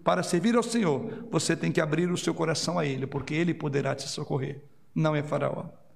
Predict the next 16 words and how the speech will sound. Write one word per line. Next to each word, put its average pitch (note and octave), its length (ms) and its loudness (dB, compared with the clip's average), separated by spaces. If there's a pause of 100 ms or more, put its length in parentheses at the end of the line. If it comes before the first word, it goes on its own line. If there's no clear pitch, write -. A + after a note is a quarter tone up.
(480)
Algumas G3+ 320 4
lições F3 480 2
aqui E3 200 -2
no D3+ 140 2
nosso D3 240 0
texto - 480 -4 (340)
que - 120 -4
você D3+ 260 0
deve D3 220 0
aprender. C#3+ 340 -2
Primeiro, D3 500 0 (800)
reconhecer F#3+ 960 0 (220)
a D3 100 0
força E3 380 0
do D3+ 100 -2
inimigo. C#3+ 420 -2